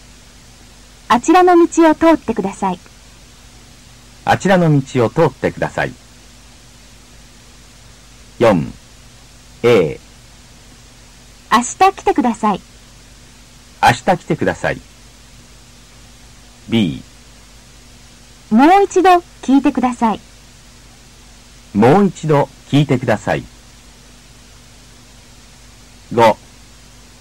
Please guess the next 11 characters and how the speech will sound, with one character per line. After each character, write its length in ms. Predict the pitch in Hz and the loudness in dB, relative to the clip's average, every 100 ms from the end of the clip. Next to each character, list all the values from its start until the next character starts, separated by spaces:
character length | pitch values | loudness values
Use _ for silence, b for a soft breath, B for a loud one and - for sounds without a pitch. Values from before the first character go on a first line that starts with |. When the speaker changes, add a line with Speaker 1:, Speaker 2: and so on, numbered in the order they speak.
| - - - | -20 -14 0
Speaker 2:
A、 400 | 143 107 76 - - - - - - - - - - - - | 2 2 0 -8 -20 -20 -20 -20 -20 -20 -20 -20 -20 -20 -6
Speaker 1:
タ 120 | 247 | 0
バ 120 | 226 359 | 2 2
コ 220 | 339 330 | 2 2
を 20 | |
吸 160 | 302 - | 0 -6
っ 20 | - | -2
て 80 | 285 | 0
い 80 | 262 | 2
ま 140 | 247 | 0
す。 160 | 254 | -4